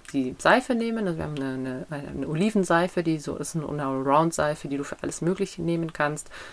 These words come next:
Und da könnten man die Seife nehmen oder ab und zu nehmen wir dann auch das Spülmittel einfach, weil es dann ein bisschen einfacher geht. Jo, dann Hände waschen. Hände waschen ist nochmal ein eigenes Thema.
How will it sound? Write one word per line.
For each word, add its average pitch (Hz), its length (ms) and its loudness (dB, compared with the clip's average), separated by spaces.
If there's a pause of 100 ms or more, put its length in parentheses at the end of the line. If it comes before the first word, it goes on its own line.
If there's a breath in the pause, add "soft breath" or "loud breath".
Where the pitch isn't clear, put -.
(340 loud breath)
Und 143 220 -2
da 139 100 2
könnten 139 880 0
man 131 220 -2
die 202 240 0
Seife 170 320 0
nehmen 151 240 -4
oder 143 340 0 (140)
ab 139 160 -4
und 143 120 0
zu 143 140 -6
nehmen 139 300 0
wir 139 80 -4
dann 135 160 -6
auch 120 140 -6
das 151 120 -10
Spülmittel 135 680 -2
einfach, 123 500 -6
weil 123 240 0
es - 160 -4
dann 127 240 -2
ein 123 60 -4
bisschen 131 260 -4
einfacher - 500 -4
geht. - 320 -10 (1200 loud breath)
Jo, 180 420 8 (300 loud breath)
dann 180 180 8
Hände 208 320 8
waschen. 139 300 0
Hände 220 180 6
waschen 247 200 4
ist - 80 -4
nochmal 170 160 2
ein - 60 -4
eigenes 185 360 0
Thema. 262 400 4